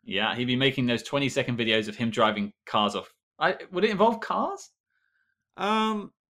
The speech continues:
Speaker 1: No, 'cause the kids, kids these days are more environmentally, uh, responsible and aware of their impact.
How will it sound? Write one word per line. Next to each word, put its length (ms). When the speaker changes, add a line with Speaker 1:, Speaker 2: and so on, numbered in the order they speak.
Speaker 1:
No, 220
'cause 180
the 100
kids, 160
kids 180
these 100
days 140
are 60
more 220
environmentally, 1300
uh, 280
responsible 800
and 500
aware 600
of 100
their 180
impact. 600